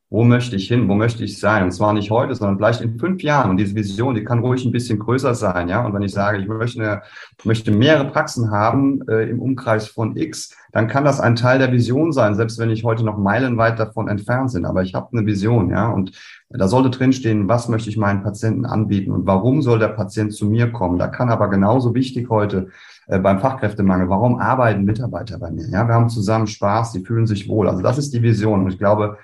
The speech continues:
das ist das, womit man anfängt. Und damit fängt man auch im klassischen Marketing an, womit wir da sind, ja, was wir mal gelernt haben.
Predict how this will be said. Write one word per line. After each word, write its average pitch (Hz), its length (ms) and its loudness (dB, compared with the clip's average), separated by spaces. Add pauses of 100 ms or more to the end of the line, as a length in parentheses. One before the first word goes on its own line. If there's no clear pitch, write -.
(180)
das 117 260 2
ist 120 80 -4
das, 117 260 0
womit 110 220 2
man 107 140 0
anfängt. 98 520 -2
Und 90 80 -4
damit 117 220 0
fängt 131 200 -2
man 104 120 0
auch 95 120 -4
im 98 80 -4
klassischen 113 420 0
Marketing 107 480 0
an, 90 160 -2
womit 92 260 2
wir 98 80 0
da 101 180 4
sind, 127 240 2
ja, 120 200 0
was 117 200 -2
wir 120 80 -2
mal 117 200 0
gelernt 117 360 -4
haben. 95 220 -4